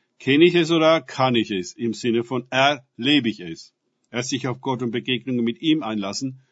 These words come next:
bringt wahres Leben und den wahren Vater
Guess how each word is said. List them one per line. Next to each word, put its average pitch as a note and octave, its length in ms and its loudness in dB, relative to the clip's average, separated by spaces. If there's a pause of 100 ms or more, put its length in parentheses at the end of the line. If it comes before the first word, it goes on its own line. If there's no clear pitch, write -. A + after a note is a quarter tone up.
(120)
bringt C3 460 2 (160)
wahres A#2 560 2
Leben F2+ 400 -6 (1500)
und G#2 140 -6
den G2+ 120 -2
wahren G#2 280 -2
Vater G2 480 -4